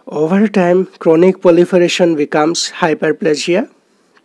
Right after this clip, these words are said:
ठीक है। जब chronically proliferation होता रहता है, होता रहता है, उससे hyperplasia होता है and eventually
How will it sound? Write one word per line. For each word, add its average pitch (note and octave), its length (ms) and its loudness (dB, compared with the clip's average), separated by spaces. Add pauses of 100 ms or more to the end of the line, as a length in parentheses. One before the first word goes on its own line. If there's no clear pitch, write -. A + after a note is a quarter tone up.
ठीक F3+ 220 -10
है। C#3+ 120 -14 (420)
जब D#3+ 180 -6
chronically F#3 680 0
proliferation F3 680 -2
होता C#3 260 -6
रहता D#3 280 -4
है, D#3+ 100 -4
होता D3+ 260 -4
रहता D#3 300 -6
है, E3 80 -4
उससे G3 320 -4 (240)
hyperplasia D#3 640 -6
होता E3 340 -4
है A#3 160 -6
and C#3+ 180 -6
eventually D3+ 640 -4